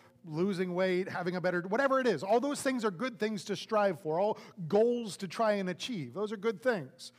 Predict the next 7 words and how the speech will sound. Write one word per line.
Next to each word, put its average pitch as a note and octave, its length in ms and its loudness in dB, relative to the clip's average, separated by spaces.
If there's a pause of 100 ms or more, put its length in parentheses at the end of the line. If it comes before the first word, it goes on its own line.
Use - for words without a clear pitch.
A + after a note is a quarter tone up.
(1000)
But F#3+ 260 -6
don't B3 340 -2
let E3 300 -4 (640)
your C#3+ 160 -6
hope G#3 400 -6 (680)
for F#3+ 140 0
growth D#3 680 -4